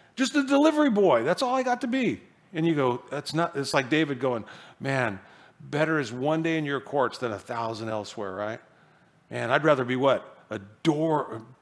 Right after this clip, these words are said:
doorkeeper in the house of God than any place else. And you go, and, and so I ask you, you know, dads,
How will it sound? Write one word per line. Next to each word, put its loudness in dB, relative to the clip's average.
doorkeeper -2
in -4
the 2
house -2
of -10
God -4
than -4
any 0
place -4
else. -6
And -4
you -2
go, 2
and, -2
and -2
so -2
I 4
ask 2
you, -4
you -10
know, -4
dads, -4